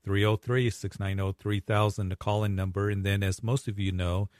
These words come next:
that are regular listeners to Calvary Live, that there is the text line.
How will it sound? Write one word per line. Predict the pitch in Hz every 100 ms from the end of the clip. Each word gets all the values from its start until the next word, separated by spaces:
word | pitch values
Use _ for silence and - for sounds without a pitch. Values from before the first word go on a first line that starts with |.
| _ _ _
that | 113 104
are |
regular | 107 113 120 117 107
listeners | 110 131 110 98 92 -
to | - 98 95
Calvary | - 95 90 90
Live, | 87 82 82 104 123 _ _ _
that | - 101
there | - 107
is | 117 127 117 -
the | 110
text | - - 120 - -
line. | 90 90 92